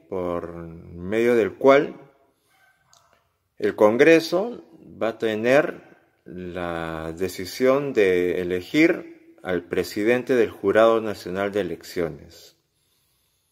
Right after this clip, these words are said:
En otras palabras, están tomando por asalto el tribunal, o perdón, el Jurado Nacional de Elecciones. Y seguramente próximamente van a hacer lo mismo con la ompe.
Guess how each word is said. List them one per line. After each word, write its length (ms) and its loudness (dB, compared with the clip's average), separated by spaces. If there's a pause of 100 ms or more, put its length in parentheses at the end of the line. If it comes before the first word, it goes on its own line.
(280)
En 400 0
otras 240 4
palabras, 480 4
están 320 -6
tomando 420 -2
por 200 0
asalto 720 0 (460)
el 160 -10
tribunal, 920 -2 (160)
o 220 0
perdón, 720 -4
el 100 -10
Jurado 460 4
Nacional 440 -6
de 60 -6
Elecciones. 920 -10 (760)
Y 60 -10
seguramente 1120 2
próximamente 800 -4
van 160 0
a 20 -6
hacer 220 -8
lo 100 -4
mismo 320 -6
con 160 -8
la 80 -6
ompe. 560 -2